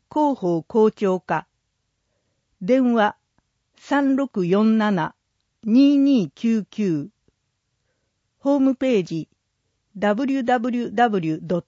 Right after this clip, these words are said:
トシティ、シーアイティーワイドットコート ケーオーティーオードットエルジードットジェーピー。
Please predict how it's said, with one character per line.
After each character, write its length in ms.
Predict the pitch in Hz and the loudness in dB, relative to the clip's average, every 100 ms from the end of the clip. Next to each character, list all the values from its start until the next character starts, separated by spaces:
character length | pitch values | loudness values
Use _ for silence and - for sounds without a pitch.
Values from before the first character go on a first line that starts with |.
| _ | _
ト 260 | 185 175 - _ _ _ _ _ | -2 -2 -6 _ _ _ _ _
シ 200 | - 294 | -6 -6
テ 140 | 262 214 | -4 -4
ィ、 280 | 165 151 196 _ _ _ _ | -4 -6 -12 _ _ _ _
シ 400 | - 269 285 285 | -10 -2 0 0
ー 80 | 262 | 0
ア 40 | |
イ 100 | 196 | -2
テ 140 | - 226 | -4 -4
ィ 120 | 233 | 0
ー 40 | |
ワ 140 | 220 196 | 0 0
イ 220 | 156 - _ - | -4 -10 _ -16
ド 180 | 175 185 | -4 -4
ッ 60 | - - | -4 -2
ト 280 | 185 180 _ _ _ _ _ _ _ _ _ | -2 -2 _ _ _ _ _ _ _ _ _
コ 200 | 277 277 | -2 0
ー 40 | 262 | 0
ト 480 | 233 226 220 208 - _ _ _ _ - | 0 2 2 0 -6 _ _ _ _ -8
ケ 320 | 269 285 285 | -4 -2 -2
ー 20 | |
オ 180 | 277 196 | 0 0
ー 20 | |
テ 160 | 160 226 | -2 -6
ィ 160 | 233 233 | -2 0
ー 100 | 214 | 2
オ 280 | 170 147 | 2 -2
ー 20 | - 220 | -10 -10
ド 200 | 175 180 | -4 -4
ッ 40 | - - | -4 -4
ト 240 | 185 - _ _ _ _ _ | -4 -4 _ _ _ _ _
エ 120 | 196 202 | -2 0
ル 180 | 277 | 0
ジ 440 | 233 247 226 160 - | -2 -2 -4 -4 -10
ー 20 | _ _ 190 | _ _ -6
ド 180 | 185 | -4
ッ 60 | 175 _ | -4 _
ト 240 | - 185 - _ _ _ _ | -2 -2 -4 _ _ _ _
ジ 100 | - | -2
ェ 120 | 220 226 | 0 0
ー 60 | - | -4
ピ 400 | 214 170 147 | -6 -6 -8
ー。 80 | - | -14